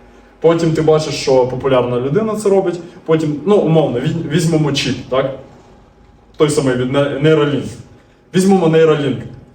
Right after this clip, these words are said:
Якщо цей чіп зараз сприймають у суспільстві як, е, ну, неадекватність, це ненормально. Для чого собі конкретно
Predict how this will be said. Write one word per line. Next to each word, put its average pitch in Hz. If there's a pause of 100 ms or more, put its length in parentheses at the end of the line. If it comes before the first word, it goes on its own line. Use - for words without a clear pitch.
(380)
Якщо 160
цей 247
чіп - (240)
зараз 160
сприймають 160
у -
суспільстві 151
як, 127
е, 117
ну, 151
неадекватність, 147
це 156
ненормально. 131
Для 139
чого 139
собі 180 (280)
конкретно 147